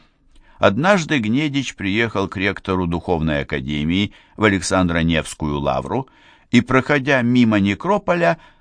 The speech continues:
заметил плачущего молодого человека. Николай Иванович подошел к нему и стал расспрашивать. Выяснилось, что молодой человек хорошо учится в академии,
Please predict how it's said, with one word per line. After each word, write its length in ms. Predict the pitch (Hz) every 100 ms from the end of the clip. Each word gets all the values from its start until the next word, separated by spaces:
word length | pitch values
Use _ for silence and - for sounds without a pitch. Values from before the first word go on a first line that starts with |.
| -
заметил 600 | 101 127 165 196 180 151
плачущего 800 | - 139 143 139 - 131 127 120
молодого 600 | 101 92 80 92 92 92
человека. 720 | 98 82 73 65 58 - - _ _ _ _ _ -
Николай 520 | 104 104 117 120 127
Иванович 360 | 113 123 117 -
подошел 560 | 113 98 90 87 76
к 80 | -
нему 420 | 73 65 73 107 - _ _ -
и 100 | 113
стал 380 | 98 - 87 87
расспрашивать. 920 | 110 - 95 71 64 65 50 - - _ _ _ - -
Выяснилось, 720 | - 127 127 123 - 120 117 107
что 240 | - 110
молодой 460 | 107 104 95 107 98
человек 500 | 101 98 98 104 -
хорошо 540 | 95 95 90 104 98
учится 540 | 101 95 90 80 92 80
в 80 |
академии, 720 | 80 80 69 69 65 73 107